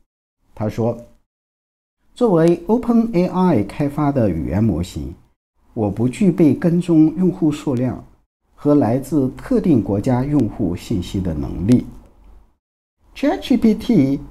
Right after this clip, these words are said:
它是一个全球通用的工具，全球各地的人，包括个人、研究人员、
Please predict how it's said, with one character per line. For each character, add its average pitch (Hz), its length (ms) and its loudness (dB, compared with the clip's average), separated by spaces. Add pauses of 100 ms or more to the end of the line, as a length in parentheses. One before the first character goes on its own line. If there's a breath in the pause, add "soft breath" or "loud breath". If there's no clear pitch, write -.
(200)
它 170 180 -4
是 156 160 -2
一 139 140 6
个 135 300 4
全 127 300 -2
球 113 300 0
通 - 320 -2
用 220 180 4
的 90 140 -2
工 80 260 -10
具， - 240 -8 (680)
全 127 260 -4
球 110 220 -2
各 156 240 0
地 143 120 2
的 104 120 0
人， 62 200 -10 (640)
包 151 120 2
括 113 520 -6
个 196 200 0
人、 82 260 -4 (480)
研 98 200 -4
究 160 140 -4
人 170 160 2
员、 95 360 -2